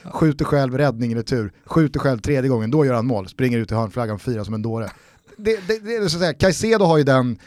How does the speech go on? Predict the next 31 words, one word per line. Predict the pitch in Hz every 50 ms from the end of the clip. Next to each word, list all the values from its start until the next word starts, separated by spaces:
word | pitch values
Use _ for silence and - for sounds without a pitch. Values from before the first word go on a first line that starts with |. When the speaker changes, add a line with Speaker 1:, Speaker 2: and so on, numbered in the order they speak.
| - - _ _ _ _ _ - - 190 196 190
Speaker 2:
eh, | 175 170 147
profilen. | - - 165 175 185 165 120 98 90 _
Speaker 1:
Ja, | - - 226 240 190 175
verkligen, | 180 175 214 180 151 143 - 190 147 120 135 175 -
verkligen. | 175 175 160 147 - 135 120 131 -
Så | - 190
vi | 180
får | 196
väl | 208 233 185
se, | - 254 202 165
det | 170
blir | 175 196
en | 202 196
spännande | - 208 202 190 190 185 190
match | 208 220 214 - -
då | 139 135
mot | 143 139
Brescia. | 135 143 180 202 190 - - - 123 139 - -
Speaker 2:
Mm. | 104 -
Speaker 1:
Caicedo | 190 180 - - 220 214 196 180
mot | 165 170 180 175 160 - -
Immobile, | 160 165 180 196 214 160 139 120 123
det | 139 151
är | 165
det | 165 170 180
det | 160
handlar | 160 175 170 165 180 175 143
om. | 135 - - -
Speaker 2:
<laughs> | -
Exakt. | - - - - - - - - 233 170 - - - - - - - - - - - - - - - - - - - - - - -
Exakt. | - 151 156 - - - 117 101 - - -